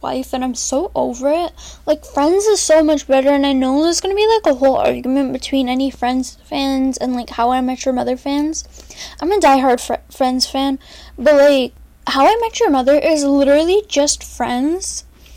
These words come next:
except he keeps building up to this moment where he's gonna meet his future, te-, basically. And he just doesn't meet her until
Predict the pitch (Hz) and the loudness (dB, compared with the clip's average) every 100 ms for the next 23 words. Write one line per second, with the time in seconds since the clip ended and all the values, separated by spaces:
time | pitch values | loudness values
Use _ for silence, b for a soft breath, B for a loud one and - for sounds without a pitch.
0 | b - - 311 - 320 320 - 311 370 | b -8 -4 -4 0 0 0 -4 -4 -2
1 | 427 - 269 285 330 311 285 - 339 311 | -2 0 2 4 2 -2 -4 -6 -6 -6
2 | 269 247 262 269 - 285 277 262 294 285 | -4 -2 -2 -6 -4 -2 0 -2 -2 -2
3 | 240 240 233 - - 277 262 - 240 220 | -2 -6 -10 -16 -6 -2 -2 -4 -6 -6
4 | - 294 302 294 - 262 285 269 302 320 | -6 -4 -4 -6 -6 -4 -4 -4 -6 -8
5 | 339 - b b b b b b - - | -8 -12 b b b b b b -20 -20
6 | - - _ - - - 311 302 294 262 | -20 -20 _ -20 -20 -8 -4 -2 -2 -4
7 | - 285 277 403 262 285 285 294 277 285 | -4 -2 2 0 4 2 4 4 4 2
8 | 277 247 - 269 269 277 262 240 - - | 0 -6 -6 -6 -2 -2 0 -2 -6 -12